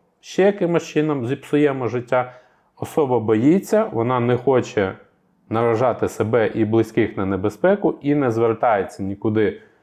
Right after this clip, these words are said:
до правоохоронних органів, до контролюючих органів. І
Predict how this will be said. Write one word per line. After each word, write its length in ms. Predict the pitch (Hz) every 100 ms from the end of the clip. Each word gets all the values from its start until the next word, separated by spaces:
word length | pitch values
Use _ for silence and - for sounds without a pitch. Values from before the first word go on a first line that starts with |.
| _
до 260 | - 107 120
правоохоронних 920 | 123 104 98 95 127 202 240 214 208
органів, 480 | 196 175 165 147 101
до 100 | 101
контролюючих 760 | 110 98 135 190 202 208 151
органів. 420 | 160 139 139 135 127 _ _ _
І 200 | - 147